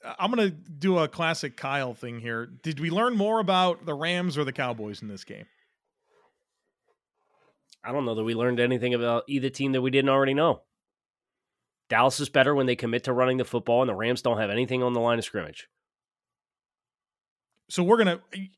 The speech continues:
Speaker 1: the, the true test, the, the, the, are the Cowboys, like,
Speaker 2: Next week.
Speaker 1: cap-,
Speaker 2: Next
Speaker 1: right,
Speaker 2: week.
Speaker 1: it's next week. Can, can they
Speaker 2: Yeah.
Speaker 1: affect Jalen Hurts, right? Like they've
Speaker 2: And I would be
Speaker 1: affected
Speaker 2: willing
Speaker 1: these
Speaker 2: to,
Speaker 1: other
Speaker 2: I'd,
Speaker 1: quarterbacks.
Speaker 2: I'd be willing to bet Dak,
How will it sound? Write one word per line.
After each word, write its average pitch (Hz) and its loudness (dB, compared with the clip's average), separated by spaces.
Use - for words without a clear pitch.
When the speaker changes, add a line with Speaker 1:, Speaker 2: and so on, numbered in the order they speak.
Speaker 1:
the, 175 -4
the 180 -2
true 247 0
test, - 0
the, 185 0
the, 175 -6
the, 160 0
are 208 2
the 196 0
Cowboys, 175 0
like, 143 0
Speaker 2:
Next 127 0
week. - -8
Speaker 1:
cap-, 190 2
Speaker 2:
Next 214 -4
Speaker 1:
right, 202 6
Speaker 2:
week. 156 0
Speaker 1:
it's 147 -8
next 196 0
week. 127 -8
Can, 165 -6
can 214 4
they 226 4
Speaker 2:
Yeah. 214 6
Speaker 1:
affect 202 0
Jalen 180 2
Hurts, 147 -2
right? 143 -2
Like 147 -4
they've 151 0
Speaker 2:
And 143 4
I 143 10
would 151 6
be 151 6
Speaker 1:
affected 147 6
Speaker 2:
willing 147 8
Speaker 1:
these 143 8
Speaker 2:
to, 131 0
Speaker 1:
other - -
Speaker 2:
I'd, 147 6
Speaker 1:
quarterbacks. 120 -2
Speaker 2:
I'd 151 6
be 151 4
willing 143 4
to 139 2
bet 131 2
Dak, 120 0